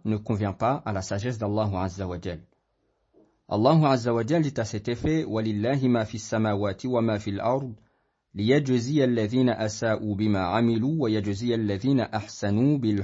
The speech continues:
husna. » À Allah appartient ce qu'il y a dans les cieux et sur la terre, afin qu'il rétribue ceux qui font le mal selon ce qu'ils œuvrent, et récompense ceux qui font le bien par la meilleure des récompenses. Sur-, il dit également, subhanahu wa ta'ala, «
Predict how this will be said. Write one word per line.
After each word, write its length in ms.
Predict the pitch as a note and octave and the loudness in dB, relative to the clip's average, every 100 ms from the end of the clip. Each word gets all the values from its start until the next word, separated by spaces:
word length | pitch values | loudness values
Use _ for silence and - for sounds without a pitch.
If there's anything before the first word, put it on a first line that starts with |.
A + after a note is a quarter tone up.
| - | -4
husna. » 520 | A2 - G#2 G2 F2 _ _ _ _ _ _ _ | -8 -6 -4 -4 -4 _ _ _ _ _ _ _
À 120 | F#2 | -4
Allah 280 | G2+ A#2+ C#3 | 0 4 4
appartient 460 | B2 A#2 A#2 - D#3+ | 2 0 -2 -2 -2
ce 140 | D#3 | -2
qu'il 260 | A#2+ A2+ A2 | -6 -4 0
y 60 | |
a 80 | B2 | 0
dans 100 | G#2+ | 0
les 100 | G#2 | -2
cieux 280 | G#2 - C3+ | -2 -4 -2
et 40 | |
sur 220 | C#3+ - G2+ | -2 -4 -4
la 120 | G2 | -4
terre, 360 | - A2 F#2 - - | -2 -4 -4 -10 -14
afin 280 | F2 G#2 | -6 -4
qu'il 180 | G#2 G2+ | -4 -4
rétribue 540 | G2 A2 - A#2+ D#3 E3 | -4 -6 -4 -4 -2 -2
ceux 260 | E3 C3+ | -2 -2
qui 220 | - A2+ | -2 -4
font 160 | G#2 G#2+ | -2 0
le 120 | G#2 | 2
mal 360 | G#2 C3+ D3+ E3 | 4 2 0 -4
selon 300 | - A2 B2+ | -8 -2 -2
ce 140 | - | -2
qu'ils 240 | A2 A#2 A#2+ | -6 -6 -2
œuvrent, 240 | C3 G2+ - _ _ _ _ _ | 0 0 -6 _ _ _ _ _
et 140 | G#2 G#2+ | -4 -2
récompense 560 | B2 C3+ B2+ B2+ E3 | 0 0 2 2 2
ceux 80 | B2 | -2
qui 180 | G#2+ A2 | -6 -6
font 160 | A2 | -2
le 140 | G#2+ G2 | 0 0
bien 400 | F#2 A#2 C3+ E3 _ | 0 0 0 -4 _
par 160 | - G#2 | -4 -2
la 100 | G2 | 0
meilleure 300 | G2+ A2 B2 | 0 0 -2
des 80 | G2+ | -4
récompenses. 640 | G2 - F#2+ F#2 F2+ - _ _ _ _ | -6 -6 -4 -4 -6 -10 _ _ _ _
Sur-, 220 | - - _ _ _ _ _ - | -4 -4 _ _ _ _ _ -6
il 100 | G#2+ | -2
dit 200 | A#2 E3 | 0 2
également, 360 | D#3+ D3 D#3 F3+ | 4 4 4 2
subhanahu 560 | A#2+ G2+ C#3+ C#3 A2+ | -2 -4 0 0 0
wa 160 | A2 G#2+ | -2 -4
ta'ala, « 560 | G2 G#2+ C3+ C#3+ D3 | -2 0 2 2 0